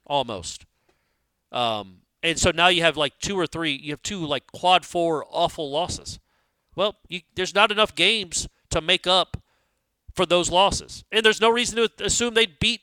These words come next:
the good teams anyway. But, you know, losing that game pretty much ends the season as far as goals you're trying to get to, a-, attain, stay afloat, stay on the bubble, get on the right side of the bubble. They're not gonna be there. They, that was a horrible, awful,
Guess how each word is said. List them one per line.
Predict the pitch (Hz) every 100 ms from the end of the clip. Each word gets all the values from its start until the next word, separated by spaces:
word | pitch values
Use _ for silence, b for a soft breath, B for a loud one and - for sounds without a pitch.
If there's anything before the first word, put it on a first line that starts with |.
| _
the | 208
good | 196 214 -
teams | 226 208
anyway. | 269 254 104 82 _ _ _ _ _ _
But, | 147 202 - _ _ _ _
you | 214
know, | 190
losing | 156 226 226 226
that | 208 180
game | 185 190 185
pretty | - 202 202
much | 180 175
ends | 180 165 143
the | 139
season | 151 143 127 123 113 b b
as | 143 -
far | 156 139
as | 123
goals | 139 139 135 -
you're | 104
trying | 120 104
to | 92
get | 98 -
to, | 95 107
a-, | 120 113
attain, | 123 - 110 110 107 b b
stay | - - 170
afloat, | 143 170 147 147
stay | - 170
on | 151
the | 127
bubble, | 143 135 139 127 b b
get | - 170
on |
the | 151
right | 143 147
side | - 143
of | 123
the |
bubble. | 113 123 117 113 - b b -
They're | 156
not | 156 147
gonna | 131 110
be | 104
there. | 87 73 -
They, | 127 123
that | 127 127
was | 127
a | 127 -
horrible, | - - 190 196 180 180 156
awful, | 160 151 165 156 -